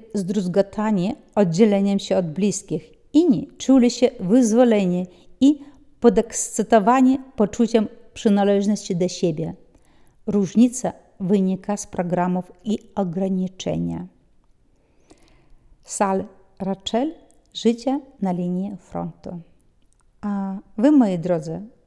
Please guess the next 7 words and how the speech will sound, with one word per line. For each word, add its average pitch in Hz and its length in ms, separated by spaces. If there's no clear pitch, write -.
wyciągajcie 254 640
wnioski. 233 600
Na 208 240
jakim 202 460
etapie 269 500
świadomości 190 840
jesteście? - 760